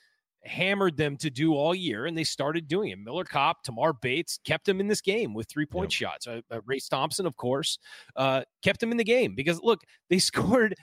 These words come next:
Speaker 1: they scored twenty-two points in the paint against forty-two for Arizona. That's a, you lost that battle by twenty points, and it's the thing you hang your hat on. The only reason they were in this game is 'cause they knocked down shots.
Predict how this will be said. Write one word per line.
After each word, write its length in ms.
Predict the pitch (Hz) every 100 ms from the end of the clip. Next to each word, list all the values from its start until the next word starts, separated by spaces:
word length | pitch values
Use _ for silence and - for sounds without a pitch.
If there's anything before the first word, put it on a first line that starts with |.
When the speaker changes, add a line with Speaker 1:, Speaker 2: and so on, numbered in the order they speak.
| -
Speaker 1:
they 60 |
scored 240 | 208 247 202
twenty-two 420 | 208 214 226 214
points 320 | - 175 160
in 40 | 147
the 60 |
paint 340 | 123 139 139 - _ _
against 240 | 135 147 -
forty-two 640 | - 151 156 147 - 127
for 140 | 123 123
Arizona. 460 | 127 117 127 107
That's 140 | 151 254
a, 40 | 208 - - _ _ -
you 140 | 170
lost 280 | 190 254 -
that 180 | 220 156
battle 240 | 160 165
by 140 | 147 123
twenty 440 | - 143 165 180
points, 380 | - 131 160 -
and 120 | 147
it's 100 | 139
the 100 | 139
thing 220 | - 151
you 100 | 160
hang 180 | 131 135
your 120 | 120
hat 200 | 101 113
on. 180 | 104 80 - _
The 120 | 147 -
only 280 | 175 202 208
reason 260 | 190 160
they 80 | 160
were 120 | 151 147
in 80 |
this 120 | 139 117
game 200 | 131 110
is 80 | 101
'cause 140 | 117
they 100 | 113
knocked 220 | 107 98
down 160 | 101 85
shots. 400 | - - -